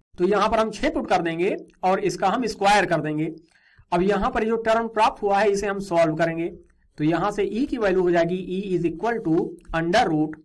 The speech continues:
nine square plus अठारह में से जब छह को हम घटाएंगे तो इसकी value हो जाएगी बारह और इसका हम square कर देंगे। अब यहां से ई की value हो जाएगी, E is equal to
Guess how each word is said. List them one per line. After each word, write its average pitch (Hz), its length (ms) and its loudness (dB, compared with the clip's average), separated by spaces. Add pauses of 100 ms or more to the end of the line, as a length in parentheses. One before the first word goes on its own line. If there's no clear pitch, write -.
(240)
nine 175 340 0
square 254 400 0 (460)
plus 208 340 2
अठारह 190 480 0
में 240 100 -4
से 262 140 -6
जब 240 200 -6
छह - 180 -4
को 262 120 -4
हम 226 140 -2
घटाएंगे 175 480 0 (300)
तो 185 60 0
इसकी 175 240 2
value 190 220 2
हो 175 80 4
जाएगी 170 300 2
बारह 147 340 2 (300)
और 170 120 4
इसका 170 200 0
हम 202 160 -2
square 170 320 0
कर 240 160 -6
देंगे। 240 240 -12 (760)
अब 185 120 4
यहां 208 340 0
से 285 120 -4
ई 254 220 0
की 302 120 -2
value 226 240 0
हो 196 80 2
जाएगी, 190 240 0
E 208 420 -4
is 180 80 -6
equal 180 340 0
to 220 200 -4